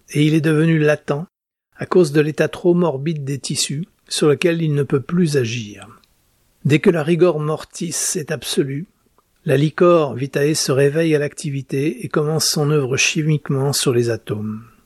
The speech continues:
Brahma Vishnu, le créateur et le conservateur de la vie, se sera alors transformé en Shiva,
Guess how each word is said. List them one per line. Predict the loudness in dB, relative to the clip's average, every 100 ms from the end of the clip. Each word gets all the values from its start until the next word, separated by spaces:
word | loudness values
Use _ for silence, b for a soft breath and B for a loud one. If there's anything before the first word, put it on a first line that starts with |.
| _ _ _ -4
Brahma | 0 4 4 4 2
Vishnu, | 2 0 0 -2 -2 _
le | -4 -2
créateur | 2 2 2 0 -2 0
et | 2
le | 0
conservateur | 0 -2 0 0 -2 -2 0
de | 2
la | 2
vie, | 0 -4 -12 _ _ _ _ -4
se | -2
sera | 2 2 4
alors | 4 2
transformé | -2 -6 -4 -2 -2 -2
en | -4 -4
Shiva, | -4 -4 -6 -6 -10